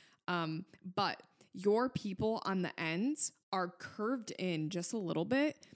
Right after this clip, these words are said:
and they're curved in to make, like, a little bit of a semicircle. So the people on the ends are curving in, and instead of them being straight on with each other in a straight line, the, it is, like, a, a semicircle type of photo.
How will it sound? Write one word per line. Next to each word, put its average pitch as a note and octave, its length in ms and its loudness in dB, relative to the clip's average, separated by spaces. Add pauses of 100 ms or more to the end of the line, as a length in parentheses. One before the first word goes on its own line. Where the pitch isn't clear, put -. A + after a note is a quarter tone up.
(440)
and G3 460 4 (100)
they're G#3+ 180 2
curved A3+ 520 0
in F#3 220 2
to G3+ 140 -4
make, F3 220 2
like, F3+ 180 -4
a F#3 40 -2
little E3+ 280 0
bit E3+ 280 0
of - 160 -6
a E3+ 80 -4
semicircle. F3+ 960 0
So E3 380 0 (440)
the F#3 220 -2
people A3+ 300 2
on G#3 120 2
the - 140 -4
ends F3 320 -2
are F3+ 100 -2
curving F#3 580 -2
in, E3 460 -2 (400)
and E3 400 0 (260)
instead G3 400 0
of G3+ 160 -2 (340)
them F#3 180 0
being F3 220 4
straight F3 420 0
on E3 180 2
with E3 160 -2
each D#3+ 160 -4
other D#3 180 -2
in D#3+ 120 -2
a E3 60 -4
straight - 340 -6
line, F3+ 500 2 (640)
the, F#3+ 280 -2
it G3 160 2
is, F#3 220 2
like, F3 180 -2
a, D#3+ 220 0
a D#3+ 60 0
semicircle E3+ 800 0
type - 300 -6
of E3+ 100 -8
photo. A#2 420 -6